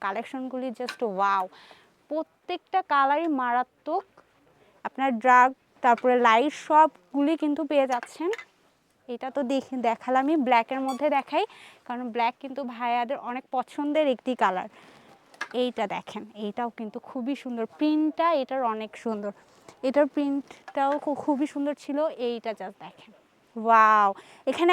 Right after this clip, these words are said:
এখন just আপনাদের প্রিন্টগুলি আমি শো করে দিচ্ছি, ভাইয়াদের কাছে ছবি চে-, চাইলেই ভাইয়ারা ছবি দিয়ে দিতে পারবে। WhatsApp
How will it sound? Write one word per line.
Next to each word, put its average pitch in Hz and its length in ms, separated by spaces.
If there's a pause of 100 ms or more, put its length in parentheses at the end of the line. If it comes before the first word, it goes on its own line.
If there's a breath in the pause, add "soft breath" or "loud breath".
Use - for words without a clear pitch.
এখন 370 160 (120)
just 370 180 (100)
আপনাদের 285 320 (160)
প্রিন্টগুলি 311 420 (100)
আমি 330 120 (120)
শো 359 100 (140)
করে 339 220
দিচ্ছি, 330 200 (120)
ভাইয়াদের 294 380
কাছে 294 160 (140)
ছবি 302 240 (100)
চে-, 294 220 (120)
চাইলেই 285 360 (760 loud breath)
ভাইয়ারা 269 260 (100)
ছবি 302 320
দিয়ে 294 180
দিতে 285 200
পারবে। 269 180 (120)
WhatsApp 269 360